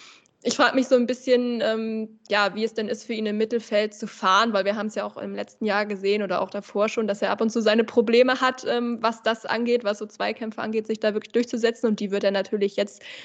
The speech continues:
wohl deutlich öfter, ähm, dann haben, da im engen Mittelfeld. Und ich bin auch gespannt, wie es bei ihm mit der Motivation aussieht. Sollte es dazu kommen, dass Alfa Romeo halt eher um die goldene Ananas fährt, als jetzt um Podestplätze, wie er es halt gewohnt ist. Also da bin ich wirklich sehr gespannt drauf.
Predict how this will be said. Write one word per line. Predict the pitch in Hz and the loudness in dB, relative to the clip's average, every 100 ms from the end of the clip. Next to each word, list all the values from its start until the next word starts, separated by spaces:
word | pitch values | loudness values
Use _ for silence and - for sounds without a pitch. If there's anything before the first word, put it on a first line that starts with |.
| - - | -8 4
wohl | 214 | 6
deutlich | 220 220 220 - | 6 4 0 -2
öfter, | 247 - 196 196 - | -4 0 0 2 -2
ähm, | - 185 185 | -6 -8 -6
dann | 190 196 202 | -6 -6 -2
haben, | 196 196 190 | 0 0 -2
da | 185 185 | 0 0
im | 190 190 - | -2 -6 -6
engen | 190 190 | -6 -6
Mittelfeld. | 190 190 196 - 196 214 | -6 -6 -6 0 2 2
Und | 214 | -2
ich | 220 | -4
bin | 214 214 | -2 -2
auch | 220 | -2
gespannt, | 226 - 214 220 | -4 -2 -2 -2
wie | |
es | 220 | -4
bei | 214 | -2
ihm | 233 226 | 0 0
mit | 226 | 0
der | 220 | -2
Motivation | 220 226 208 208 - 226 247 | -2 0 -2 -2 2 2 2
aussieht. | 214 226 - 240 - - - - | 2 0 -2 -6 -6 -14 -20 -4
Sollte | 220 226 247 247 | 2 4 6 4
es | 233 - _ - | 2 -2 _ 0
dazu | 226 254 | 0 0
kommen, | 214 247 240 226 | 0 0 2 0
dass | 220 | 0
Alfa | 214 220 226 | 0 0 -2
Romeo | 220 220 233 226 226 | -2 0 2 2 0
halt | 220 214 - | -2 -2 0
eher | 226 220 220 233 - _ | 2 2 0 -4 -14 _
um | 226 214 | -4 -4
die | 208 | 2
goldene | 214 226 220 | 2 4 2
Ananas | 214 214 214 214 | -2 -2 -4 -6
fährt, | - 208 208 | -4 -4 -4
als | - 202 208 | -6 -6 -6
jetzt | 202 - | -10 -8
um | 208 208 | -6 -4
Podestplätze, | 214 214 220 - 196 196 202 | -2 0 -2 -2 -6 -6 -8
wie | 202 | -2
er | 196 | 0
es | 202 - | 0 -4
halt | 202 - | -6 -6
gewohnt | 202 202 220 | -2 0 0
ist. | 190 190 | -2 -6
Also | 185 190 | -6 -2
da | 196 | -4
bin | 202 202 | -4 -6
ich | 208 | -6
wirklich | 208 208 | -10 -4
sehr | 196 | -2
gespannt | 196 - 220 226 | -2 -2 -4 2
drauf. | 233 | 0